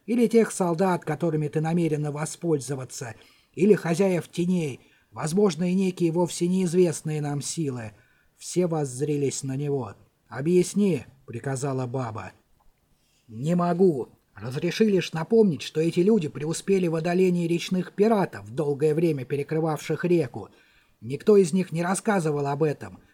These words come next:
но случайные фразы, собранные вместе и сопоставленные, свидетельствуют, что обе стороны пустили в ход магию высшего порядка.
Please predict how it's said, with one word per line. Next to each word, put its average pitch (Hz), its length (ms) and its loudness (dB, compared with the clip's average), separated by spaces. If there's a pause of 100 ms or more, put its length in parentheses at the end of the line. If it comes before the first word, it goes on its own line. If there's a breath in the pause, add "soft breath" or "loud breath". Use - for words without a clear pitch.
но 135 160 -12
случайные 170 640 -2
фразы, 202 460 0
собранные 143 600 -4
вместе 151 460 -4
и 143 60 -4
сопоставленные, 151 1040 -4 (280 loud breath)
свидетельствуют, 156 1040 -2
что 185 220 -4
обе 185 180 2
стороны 208 520 2
пустили 175 420 -2
в - 80 -8
ход 180 300 -6
магию 180 400 0
высшего 165 500 -2
порядка. 131 640 -10